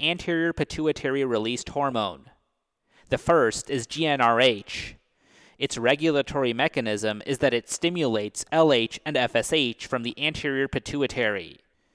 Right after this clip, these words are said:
The next hypothalamus released hormone is C R H, or corticotropin releasing hormone, and in terms of its regulatory mechanism,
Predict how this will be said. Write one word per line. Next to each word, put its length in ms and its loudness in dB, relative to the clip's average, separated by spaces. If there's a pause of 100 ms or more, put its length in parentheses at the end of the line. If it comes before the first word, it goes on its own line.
(600)
The 100 4
next 380 0
hypothalamus 800 4
released 340 0
hormone 500 2
is 140 -4
C 240 0
R 180 6
H, 320 2
or 120 -4
corticotropin 840 2
releasing 400 -2
hormone, 600 2 (340)
and 100 -2
in 80 0
terms 300 -4
of 140 2
its 200 -4
regulatory 680 4
mechanism, 760 -2